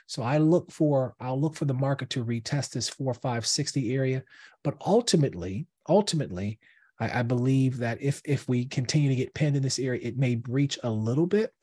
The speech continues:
and come on up to this four five eighty before it fades. Again, liquidity will have to shift.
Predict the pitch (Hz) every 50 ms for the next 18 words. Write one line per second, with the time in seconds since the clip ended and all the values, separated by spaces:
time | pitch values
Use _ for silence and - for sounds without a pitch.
0 | - - - - - _ _ _ 135 123 120 - 151 143 139 131 127 107 120 123
1 | 104 - - - 127 117 120 117 113 - - - _ - - 135 120 117 110 -
2 | - 117 110 107 104 104 113 - - _ _ _ _ _ _ _ _ - 123 120
3 | 120 117 113 110 113 - - _ 120 113 - - 127 117 110 87 - - - 147
4 | 123 92 80 82 - - - - - - - - - - - _ - 123 123 131
5 | 165 143 110 107 120 135 - - - - - - _ _ _ 117 117 120 - -
6 | 180 185 196 202 190 170 165 147 156 165 147 - - 127 - - - - 170 127
7 | 120 - - -